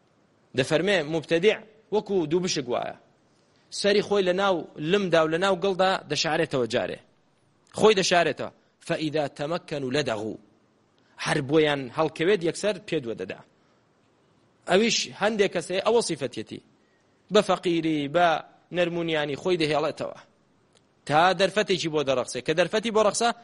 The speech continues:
لێ دەدا دەوجا. ئەوە سیفەتی عەقرەبە. سیفەتی ئینسانی موسڵمان و طالب علم نییە. و هیچ کەسێکیش نییە مەعسووم بێ. هیچ مامۆستایەک لەسەر ڕووی زەوی غەیری ئەنبیا و ڕوسول مەعسووم نین.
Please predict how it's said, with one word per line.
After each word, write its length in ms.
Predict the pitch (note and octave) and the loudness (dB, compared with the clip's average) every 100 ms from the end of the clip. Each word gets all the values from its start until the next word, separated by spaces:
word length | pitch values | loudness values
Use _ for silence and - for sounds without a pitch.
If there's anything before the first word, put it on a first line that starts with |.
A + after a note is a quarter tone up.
| - | -2
لێ 160 | D#3 D3 | 0 0
دەدا 180 | G#2+ - - | -2 -8 -12
دەوجا. 280 | D#2 - - _ _ _ _ _ _ _ _ - | -16 -16 -18 _ _ _ _ _ _ _ _ -6
ئەوە 140 | G#3 F#3+ | -4 -4
سیفەتی 280 | D#3+ G3+ C3+ | -6 -2 -2
عەقرەبە. 380 | C3+ E3+ F#3 G#2+ - _ _ _ _ - | 0 2 2 0 -10 _ _ _ _ -8
سیفەتی 340 | C3+ F#3+ F#3 | -2 0 0
ئینسانی 340 | D#3 E3+ F3 D#3+ | 0 4 2 2
موسڵمان 380 | C#3+ D3 E3 D#3+ | -2 0 0 0
و 40 | |
طالب 300 | D3 D3 C#3 | 2 0 2
علم 220 | D3 G3 G#3 | -2 -2 -2
نییە. 180 | G#3 G2 - _ _ _ _ _ _ _ - | -2 -4 -10 _ _ _ _ _ _ _ -6
و 60 | C#3+ | -4
هیچ 180 | F#3+ - | -4 -8
کەسێکیش 480 | F#3 E3+ C#3+ C#3 C3 | -6 -6 -6 -6 -6
نییە 140 | D#3 C#3 | -4 -4
مەعسووم 340 | G2 - A#2+ F#2+ | -4 -6 -6 -6
بێ. 120 | - _ _ _ - - | -10 _ _ _ -14 0
هیچ 200 | A3+ F3 | 0 4
مامۆستایەک 600 | F#3 E3+ D#3+ - E3+ D#3 D3+ | 2 2 0 2 2 2 -2
لەسەر 220 | D3+ D#3+ E3+ | -2 -4 0
ڕووی 180 | B3 E3+ | 0 2
زەوی 340 | F3+ F#3 G3+ - _ _ - | 0 0 -4 -10 _ _ -6
غەیری 380 | C#3+ A3 F#3+ E3+ | 2 2 2 -2
ئەنبیا 340 | E3 D#3 D#3+ D#3+ | -4 0 0 0
و 60 | D3 | -2
ڕوسول 340 | C#3 F3 F#3+ F3 - | -4 -6 -8 -10 -10
مەعسووم 380 | D#3+ D#3+ A#3 B3 | -10 -8 -8 -8
نین. 160 | C#3+ | -8